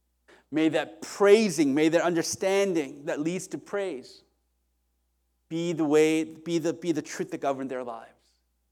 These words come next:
so that tr-, so that their words, so that our words can be the source of life rather than death. We pray that you'll heal those of us who are sick.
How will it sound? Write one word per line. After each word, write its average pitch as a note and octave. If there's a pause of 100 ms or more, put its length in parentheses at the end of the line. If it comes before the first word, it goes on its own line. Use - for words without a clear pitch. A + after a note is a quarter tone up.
(840)
so D3
that C3+
tr-, -
so -
that C3+
their D#3
words, C3+
so C#3
that C3+
our D3+
words C3
can C#3+
be C3+
the B2+
source C#3+
of B2
life A#2+
rather A2
than G#2+
death. G#2+ (2000)
We B2
pray D#3
that D3+
you'll D#3
heal E3+
those C#3+
of C#3
us C#3+
who D3+
are B2
sick. -